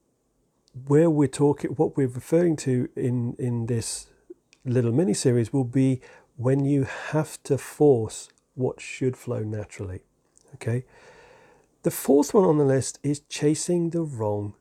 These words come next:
objectives. Now, for those of you who prefer the term goals, you can insert goals instead of objectives. That's fine. I'm not judging. But when you chase the wrong ones,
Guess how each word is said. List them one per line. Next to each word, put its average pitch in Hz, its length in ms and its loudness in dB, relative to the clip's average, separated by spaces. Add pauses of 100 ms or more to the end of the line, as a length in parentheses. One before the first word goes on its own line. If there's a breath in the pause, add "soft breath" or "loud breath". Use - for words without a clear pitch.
(120)
objectives. 120 920 -4
Now, 120 380 0 (120)
for - 180 -4
those 110 360 -2
of 131 100 -6
you 160 140 2
who 170 180 -2
prefer 170 380 -2
the 165 100 -6
term 175 300 -4
goals, 139 420 0
you 147 80 -2
can 147 160 -4
insert 117 560 -6
goals 123 380 -2
instead 120 320 -4
of 123 120 -6
objectives. 131 640 -4
That's - 280 -8
fine. 160 480 2
I'm 135 180 0
not 143 200 -2
judging. 131 420 -2 (960 soft breath)
But 147 100 -2
when 151 220 0
you 151 120 0
chase 208 340 -4
the 151 140 0
wrong 123 360 0
ones, 156 460 2